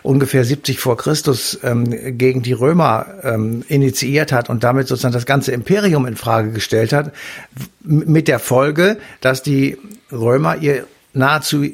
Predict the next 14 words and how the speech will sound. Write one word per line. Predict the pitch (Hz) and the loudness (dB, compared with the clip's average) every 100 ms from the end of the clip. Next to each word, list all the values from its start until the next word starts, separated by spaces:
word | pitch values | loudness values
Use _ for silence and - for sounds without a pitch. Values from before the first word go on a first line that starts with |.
| - | -6
nicht | 117 104 - - | -8 -8 -14 -12
die | 120 | -6
gesamte, | 107 95 110 107 | -4 0 0 0
aber | 98 104 | -2 -2
eine | 110 113 - - | -2 -2 -4 0
ord-, | 165 190 - | 2 2 -2
einen | 190 | -4
ordentlichen | - 180 196 156 127 127 | -4 -2 -2 -2 -4 -6
Teil | - 123 143 147 | -4 0 0 0
ihrer | - 110 113 | -2 -2 -2
Heere | 113 151 170 | 0 0 0
und | 135 127 | 0 -2
ihrer | 120 113 | -4 -4
Armeen | 117 117 117 147 165 | 0 2 2 2 0